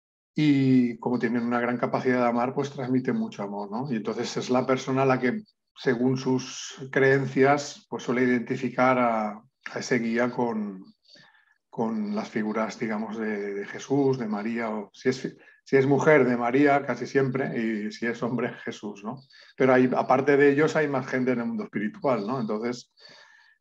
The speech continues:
eh, yo pienso que eso ya es, eh, una interpretación, ¿no? Pero que el hecho en sí de que se encuentran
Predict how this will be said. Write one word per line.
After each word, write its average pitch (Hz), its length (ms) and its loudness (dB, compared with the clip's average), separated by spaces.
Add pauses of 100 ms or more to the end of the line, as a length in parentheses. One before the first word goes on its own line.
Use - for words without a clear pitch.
(140)
eh, 113 540 0
yo 127 160 2
pienso 139 260 4
que 135 80 6
eso 135 140 4
ya 127 320 6
es, 135 320 -2
eh, 127 400 0
una 127 160 0
interpretación, 120 920 -4
¿no? 117 120 -8 (320)
Pero 117 220 0
que 120 80 0
el 120 60 4
hecho 127 200 4
en 135 100 2
sí 139 220 2
de 135 160 4
que 135 100 2
se 135 100 -2
encuentran 127 680 0